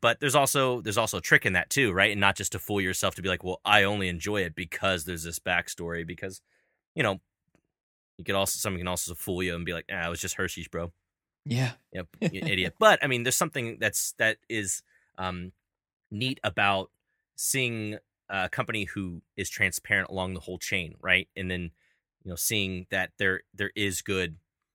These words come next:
Speaker 1: happening all the way away. You're doing fair, fair pricing or above, and you're just, you know, preparing it excellently.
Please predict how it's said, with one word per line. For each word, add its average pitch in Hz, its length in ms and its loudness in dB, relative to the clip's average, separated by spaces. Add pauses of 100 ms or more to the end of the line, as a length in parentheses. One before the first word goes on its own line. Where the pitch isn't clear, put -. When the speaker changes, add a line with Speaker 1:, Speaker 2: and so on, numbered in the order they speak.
(520)
Speaker 1:
happening 90 460 0
all 98 160 0
the 92 60 0
way 90 180 0
away. 87 400 -2
You're 85 160 -10
doing 87 220 -8
fair, 82 320 -4 (880)
fair 87 140 2
pricing 117 540 2
or 85 140 -4 (120)
above, 101 680 4
and 101 120 -8
you're 90 300 -10
just, - 320 -14 (580)
you 85 80 -14
know, 80 180 -12
preparing 90 520 2
it 87 80 -2
excellently. 87 640 -6